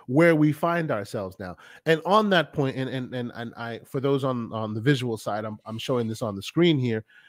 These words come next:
Uh, uh, Cyberpunk, the, uh, the C D P R team basically, uh, uh, not only released that patch update, they then also showed off a, a, a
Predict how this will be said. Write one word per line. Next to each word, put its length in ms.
Uh, 20
uh, 640
Cyberpunk, 680
the, 100
uh, 200
the 140
C 140
D 120
P 160
R 120
team 460
basically, 480
uh, 140
uh, 580
not 220
only 500
released 340
that 300
patch 220
update, 420
they 160
then 200
also 680
showed 360
off 340
a, 300
a, 220
a 160